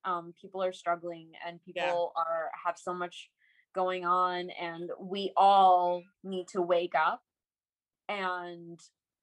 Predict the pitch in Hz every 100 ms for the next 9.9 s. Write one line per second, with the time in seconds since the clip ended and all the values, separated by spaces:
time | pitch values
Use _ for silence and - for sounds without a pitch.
0 | _ 196 190 185 190 190 175 175 175 175
1 | - - 175 170 165 170 175 208 220 240
2 | 254 262 _ _ 226 226 220 214 226 294
3 | 339 - - - 196 190 185 175 165 _
4 | - 220 208 202 196 190 190 180 - _
5 | - 214 214 202 202 180 208 208 202 185
6 | 170 175 175 180 147 143 - 202 - 170
7 | 170 156 185 185 180 175 180 175 175 _
8 | 190 185 190 202 185 - 190 196 - 208
9 | 247 240 - 190 185 - 226 240 247